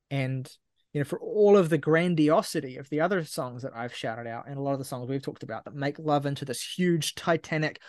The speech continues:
all-consuming thing, there's something that feels particularly novel and kind of appealing to me about having a love song like this,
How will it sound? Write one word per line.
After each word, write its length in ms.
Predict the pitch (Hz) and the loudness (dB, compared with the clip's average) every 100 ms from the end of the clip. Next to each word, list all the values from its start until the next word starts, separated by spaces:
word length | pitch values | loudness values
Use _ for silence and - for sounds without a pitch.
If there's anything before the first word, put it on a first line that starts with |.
| - - | -20 -2
all-consuming 760 | 180 180 170 151 - 160 143 | 2 2 2 -4 -2 -2 -2
thing, 440 | 135 - 202 127 131 _ - - _ _ _ | -2 2 2 0 -8 _ -20 -20 _ _ _
there's 160 | 170 165 | 0 2
something 500 | - 202 180 170 160 | 2 0 0 0 0
that 140 | 156 | -4
feels 240 | - 165 156 | 2 2 2
particularly 400 | - 175 151 147 | -2 -4 -2 0
novel 500 | 151 147 147 139 - | -2 -2 -2 -4 -6
and 180 | 143 143 | -8 -6
kind 180 | - 147 | -2 -2
of 60 | |
appealing 600 | 131 - 165 156 135 120 | -4 -4 0 2 0 -4
to 120 | - 135 | -8 -6
me 160 | 123 | -6
about 380 | 117 131 117 - _ _ _ _ _ _ _ _ _ | -6 -4 -6 -8 _ _ _ _ _ _ _ _ _
having 340 | - 156 160 156 | -4 0 2 2
a 60 | |
love 180 | 143 135 | 2 0
song 260 | - 135 127 | -2 -6 -4
like 200 | 113 92 | -6 -4
this, 460 | 135 - - - | -4 -4 -12 -18